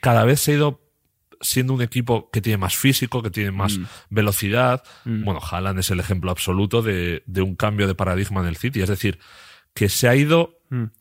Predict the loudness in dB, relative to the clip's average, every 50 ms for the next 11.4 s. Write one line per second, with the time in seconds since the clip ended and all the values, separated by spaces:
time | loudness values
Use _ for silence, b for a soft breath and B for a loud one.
0 | -6 0 2 4 6 6 4 2 2 0 0 0 2 2 2 2 2 2 2 0
1 | 0 0 0 -4 -4 -2 0 2 4 4 4 2 0 0 0 0 2 2 2 0
2 | 0 2 0 0 0 0 0 0 -2 -2 -2 0 0 0 0 -2 -2 -2 0 0
3 | 2 2 2 2 4 4 4 2 2 0 0 -2 -2 -2 B B B B -2 0
4 | 2 2 2 2 2 2 2 2 2 0 0 0 0 0 0 0 -2 -4 b b
5 | b b b b b -4 -2 -2 -2 -4 -4 -4 -2 -2 -2 -4 -4 -4 -4 -2
6 | -2 -2 -2 -2 -2 -2 -2 -4 -4 -4 -4 -2 -2 0 -2 -2 -2 -2 -4 -4
7 | -4 -4 -6 -8 -10 -14 _ -16 -10 -8 -8 -8 -8 -10 -8 -6 -4 -2 0 2
8 | 2 4 4 4 4 2 2 2 2 0 0 0 0 0 0 -2 -2 -2 -2 -2
9 | -2 -2 -2 -2 -2 -2 -2 -4 -6 -8 -10 -16 -20 -18 -14 -12 -12 -10 -12 -14
10 | -16 -20 _ _ _ _ _ _ _ _ _ _ _ _ B B B B B B
11 | B B B B 0 0 0